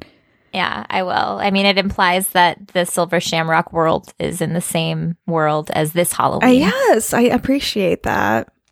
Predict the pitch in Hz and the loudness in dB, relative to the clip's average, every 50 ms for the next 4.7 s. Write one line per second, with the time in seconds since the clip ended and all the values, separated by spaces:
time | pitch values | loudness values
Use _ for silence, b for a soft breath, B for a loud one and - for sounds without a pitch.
0 | _ _ - - - - 311 320 175 170 - 175 180 - - 440 453 453 453 - | _ _ -18 -4 0 2 4 4 2 0 -2 -4 -2 0 4 4 6 4 4 2
1 | - - 285 381 - - 440 480 - 640 622 - - 466 415 415 381 349 285 269 | 0 0 0 2 2 2 2 2 2 0 0 2 0 0 0 2 2 2 2 2
2 | 262 247 - 233 240 - - - 240 - - - - - 392 - - 453 - - | 2 2 2 0 0 0 0 0 2 2 0 0 0 0 2 4 4 2 2 -2
3 | - - - 311 254 - 269 233 220 - 254 226 214 269 294 302 311 277 269 311 | -4 0 2 2 2 2 2 0 2 2 2 4 4 4 6 4 4 4 2 2
4 | 294 - - - - 311 302 302 311 330 330 330 330 | 2 2 0 0 2 4 4 4 4 2 2 0 0